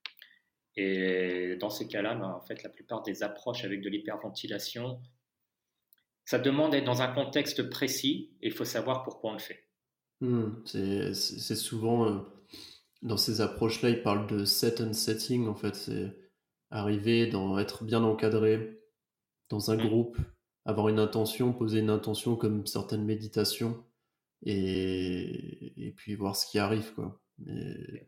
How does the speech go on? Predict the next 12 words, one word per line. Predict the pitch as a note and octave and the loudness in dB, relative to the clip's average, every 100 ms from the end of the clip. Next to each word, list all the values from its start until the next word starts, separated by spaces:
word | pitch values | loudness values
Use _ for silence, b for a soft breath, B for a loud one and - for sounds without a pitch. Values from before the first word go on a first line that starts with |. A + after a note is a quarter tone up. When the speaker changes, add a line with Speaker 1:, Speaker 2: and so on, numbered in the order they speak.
| _ _ _ _ _ _ _ - | _ _ _ _ _ _ _ -8
Speaker 2:
mais | G#2 G2 | -4 -2
c'est | - G#2 | 0 0
effectivement | G2 G2+ - A#2+ B2 A2 | 2 -2 0 2 4 6
un | G2+ G2+ | 4 4
des | A2 | 2
prérequis, | - A#2+ A2 A2 - | 2 4 4 4 2
je | A2 G#2+ | 2 2
pense, | - G#2+ - | 0 -2 2
quand | A2+ | 2
même, | A2+ A2 | 4 2
c'est | - G2+ | -2 -4
de, | G2+ - - | -4 -6 -10